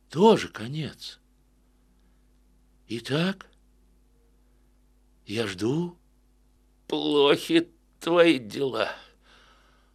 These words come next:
Да уж не хуже твоего. Будешь отвечать? Тебе не уйти. Нам известно и про убийство,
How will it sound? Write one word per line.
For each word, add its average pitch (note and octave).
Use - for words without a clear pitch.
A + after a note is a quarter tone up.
Да G3+
уж C4
не A#3
хуже G3+
твоего. C3+
Будешь -
отвечать? G#2+
Тебе C3+
не C3
уйти. -
Нам C#3
известно B2
и C3
про C#3+
убийство, D3+